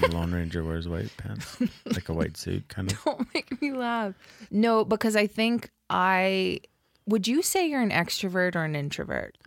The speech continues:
Speaker 2: I know that's
Speaker 1: I'm introvertedly extroverted.
Speaker 2: Yeah. Well, that, there's a name for that, and I forget what it is now, but I am an introvert at heart,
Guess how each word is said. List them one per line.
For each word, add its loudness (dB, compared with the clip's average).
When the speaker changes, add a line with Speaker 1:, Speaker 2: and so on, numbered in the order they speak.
Speaker 2:
I -4
know 2
that's 6
Speaker 1:
I'm 2
introvertedly 2
extroverted. 0
Speaker 2:
Yeah. -6
Well, -2
that, 0
there's 0
a 2
name 2
for -6
that, -4
and -2
I 0
forget 0
what 0
it 0
is -2
now, -6
but 0
I 4
am 2
an 0
introvert 2
at 0
heart, -2